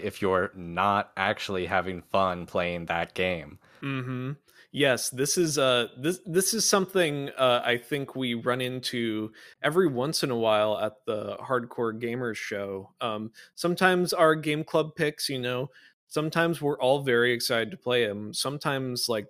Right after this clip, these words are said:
Speaker 2: none of us are very excited, or sometimes we all just have a different opinion or a different take, and, uh,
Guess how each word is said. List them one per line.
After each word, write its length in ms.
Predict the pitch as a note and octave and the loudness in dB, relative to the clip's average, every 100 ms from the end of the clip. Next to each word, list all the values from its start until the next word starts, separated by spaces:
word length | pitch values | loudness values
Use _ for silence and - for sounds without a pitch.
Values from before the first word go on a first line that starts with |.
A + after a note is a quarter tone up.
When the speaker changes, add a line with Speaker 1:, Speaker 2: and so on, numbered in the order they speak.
| _ _ _ | _ _ _
Speaker 2:
none 320 | A2+ C3 A#3 | -4 2 2
of 120 | E3+ | 4
us 220 | A#2 G#2+ A#2 | 2 0 -2
are 160 | A2 | -4
very 420 | A2+ A#2+ G#2+ G#2 | -6 -4 -2 -2
excited, 500 | G#2 - G#2+ G#2 G#2+ | -4 -2 -2 -2 -4
or 220 | G2+ G#2 - - _ - | -6 -6 -10 -20 _ -8
sometimes 580 | C3 C3+ C#3 B2+ A#2+ | -4 -2 -2 -2 -4
we 160 | A#2+ A#2+ | -2 0
all 260 | A2+ A2+ A#2 | 2 0 -2
just 300 | A#2+ G#2+ - | -4 -4 -2
have 240 | A2+ G2+ | -2 0
a 180 | G#2 G2+ | -4 -4
different 340 | C#3+ - C3+ | -6 -6 -6
opinion 440 | A#2+ C3 A2+ A2+ G#2+ | -4 -6 -6 -6 -6
or 120 | G#2 | -8
a 80 | G#2 | -8
different 320 | - G#2+ F#2 | -10 -14 -10
take, 380 | A#2+ G#2+ F#2 - | -6 -6 -6 -12
and, 280 | G2+ G2 G2+ | -12 -10 -8
uh, 180 | G2 | -8